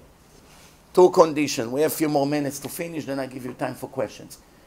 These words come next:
We have two conditions to be Jewish. Condition number one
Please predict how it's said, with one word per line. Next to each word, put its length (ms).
We 160
have 500
two 280
conditions 1000
to 140
be 240
Jewish. 580
Condition 640
number 380
one 500